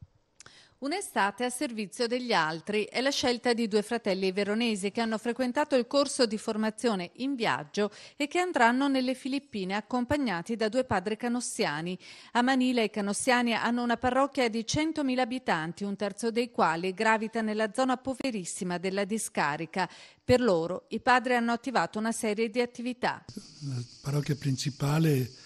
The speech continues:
Speaker 2: eh, più travagliata è quella di Tondo, perché abbiamo diverse case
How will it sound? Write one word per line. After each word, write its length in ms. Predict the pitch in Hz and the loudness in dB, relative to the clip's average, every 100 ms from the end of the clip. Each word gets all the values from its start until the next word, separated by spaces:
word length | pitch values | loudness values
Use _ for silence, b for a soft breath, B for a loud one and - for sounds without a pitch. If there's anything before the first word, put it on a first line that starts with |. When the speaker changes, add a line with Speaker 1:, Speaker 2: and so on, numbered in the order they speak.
| B B - | B B -12
Speaker 2:
eh, 340 | 139 123 123 117 | -8 -6 -6 -8
più 420 | - 139 135 127 123 | -4 -2 -2 -4 -8
travagliata 680 | 131 123 127 131 139 135 | -8 -6 -4 -2 -4 -4
è 60 | 131 | -6
quella 240 | 143 127 | -4 -6
di 180 | 117 120 | -6 -10
Tondo, 500 | - 147 131 120 151 | -4 -2 -2 -2 -2
perché 260 | 151 120 131 | -4 -6 -8
abbiamo 340 | 123 131 127 | -4 -4 -2
diverse 460 | 120 120 127 123 135 | -4 -6 -6 -6 -6
case 480 | 131 127 120 123 | -8 -8 -6 -8